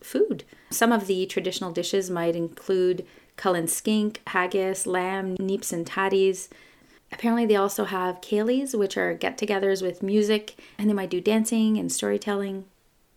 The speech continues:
And now you might wonder, Saint Andrews is the patron saint of Scotland, but what does he represent? Because it seems as though all saints have a function. So his sainthood is to help fishermen, fishmongers, rope makers, singers, pregnant women,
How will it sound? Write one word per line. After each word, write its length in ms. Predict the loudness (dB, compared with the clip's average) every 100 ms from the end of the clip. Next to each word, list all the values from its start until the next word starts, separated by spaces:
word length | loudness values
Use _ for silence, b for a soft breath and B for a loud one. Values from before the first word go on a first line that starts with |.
| _ _ 4
And 100 | 6
now 160 | 8
you 140 | 6 6
might 180 | 6 6
wonder, 500 | 6 6 6 2 -8 -4
Saint 240 | 6 8
Andrews 320 | 10 8 6
is 80 | 2
the 80 | 0
patron 480 | 0 0 0 2 0
saint 240 | 0 -2
of 60 | -2
Scotland, 440 | -2 -2 -2 -2
but 100 | 2
what 140 | 2 2
does 180 | 0
he 120 | 2 2
represent? 760 | 2 0 -2 -2 -2 -6 -6
Because 540 | -6 0 2 2 -2 -4 0
it 120 | 2
seems 240 | 6 6
as 140 | 6 4
though 300 | 4 4 4
all 140 | 4
saints 360 | 4 0 -2 -2
have 320 | -2 -2 -2 -2 0
a 80 |
function. 560 | 0 -2 -4 -6 -8 -10 b b b
So 200 | -6 -2
his 220 | 2 2 4
sainthood 380 | 2 2 2
is 140 | 2 -2
to 100 | -6
help 260 | -4 -4 -2
fishermen, 640 | -2 0 -4 -4 -6 -8
fishmongers, 760 | 2 2 4 0 -2 0 -2 2
rope 180 | 4 4
makers, 400 | -2 -4 -6 -4
singers, 520 | -2 2 2 0 -2
pregnant 400 | -4 0 0 0
women, 340 | -4 -4 -6